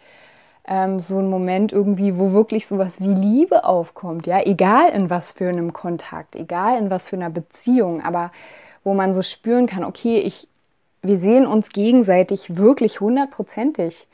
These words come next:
Uns geht hier nicht um ein Gerangel, um ein Ich hab Recht und hör mir jetzt zu, sondern okay,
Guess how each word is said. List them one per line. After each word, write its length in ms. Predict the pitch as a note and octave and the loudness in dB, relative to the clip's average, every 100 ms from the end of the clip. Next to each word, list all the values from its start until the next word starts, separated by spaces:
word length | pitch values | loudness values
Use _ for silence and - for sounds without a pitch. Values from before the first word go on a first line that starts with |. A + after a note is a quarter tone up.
| _ _ | _ _
Uns 220 | G3+ G3 | -6 -4
geht 200 | G#3+ A#3+ | 0 0
hier 100 | C4 | 2
nicht 180 | A3 G3+ | 0 -2
um 140 | F#3 F#3 | -4 -4
ein 200 | F3 F3 | -2 -2
Gerangel, 640 | E3 D#3+ D#3+ G#3+ F3+ E3 | -4 -4 -2 0 0 -4
um 180 | E3 D3+ | -4 -6
ein 180 | E3+ | -8
Ich 160 | E3+ - | -8 -8
hab 200 | - G3 | -6 -4
Recht 320 | G3 G#3 - | -2 -2 -6
und 220 | E3+ D#3+ | -12 -6
hör 100 | G3 | -4
mir 160 | F#3 F#3 | -2 -2
jetzt 240 | F3+ - | -6 -8
zu, 240 | - A3+ A#3 | -10 -6 -4
sondern 480 | E3+ F3 F3 F3 E3+ _ - - - _ _ | -6 -6 -6 -8 -10 _ -20 -20 -20 _ _
okay, 540 | - A#3 - B3 G#3+ | -6 -4 -2 0 0